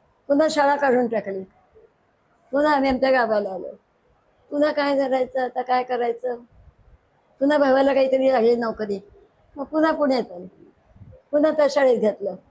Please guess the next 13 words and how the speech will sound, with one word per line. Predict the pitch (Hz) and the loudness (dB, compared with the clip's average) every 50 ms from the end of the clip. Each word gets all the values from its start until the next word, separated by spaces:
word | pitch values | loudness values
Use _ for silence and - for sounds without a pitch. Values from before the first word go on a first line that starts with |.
| _ _ _ - - _ _ | _ _ _ -20 -20 _ _
पुन्हा | - 269 277 285 277 | -4 -2 0 0 0
शाळेत | 285 285 277 262 269 262 | 2 2 4 4 4 2
त्यांना | 269 277 277 269 277 277 | 2 2 2 2 2 0
पुन्हा | 269 269 269 285 | 0 2 2 2
फी | 277 - - 269 285 285 269 - - - - | 0 0 -2 0 0 0 0 -2 -6 -10 -4
माफ | - 262 262 254 | -2 -2 -2 -2
केली. | - 277 254 214 214 202 190 - - - | 0 0 0 2 2 0 -4 -6 -8 -10
आमचे | 247 247 262 262 | -8 -4 -4 -4
शिक्षक | 262 - 277 - - 285 262 | -2 -2 -4 -2 0 0 2
आहे, | 277 269 262 | 2 2 2
आम्हाला | 254 262 262 262 | 2 2 0 0
चांगले | 254 262 254 233 220 233 240 240 | 0 0 -2 -2 0 2 2 2
भेटले. | 220 214 214 208 - 226 | 2 0 -4 -4 -10 -16